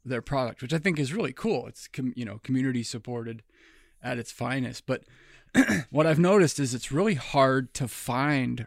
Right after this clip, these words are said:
raffles unless you follow the people and you're really active on social. It's sometimes can be hard to see these things come across.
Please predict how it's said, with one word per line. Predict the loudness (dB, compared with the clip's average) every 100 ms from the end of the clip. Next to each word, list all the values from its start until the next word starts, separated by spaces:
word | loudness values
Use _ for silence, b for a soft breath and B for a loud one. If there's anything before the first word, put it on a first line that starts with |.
| -8
raffles | -2 -2 -2 -8 -10 -10 -10 -4
unless | -2 0 -2 -4
you | -8
follow | -8 -8 -4 -2 0 -2 -4 _ b b b b
the | -4
people | 0 0 2 2 2 0 -4 B B B
and | 4
you're | 6 6
really | 4 2 2
active | 2 2 0 -2
on | -2 -2
social. | 0 -2 -2 -2 -2 -4 -8 -14 -6
It's | -6 -4 -10 -12 _
sometimes | -4 -2 0 2 2
can | 2 0
be | 0
hard | -4 -2 -2 -2
to | -6
see | -6 -2 -2
these | -2 -6
things | -10 -10 -8
come | -6
across. | -6 -6 -2 0 -2 -6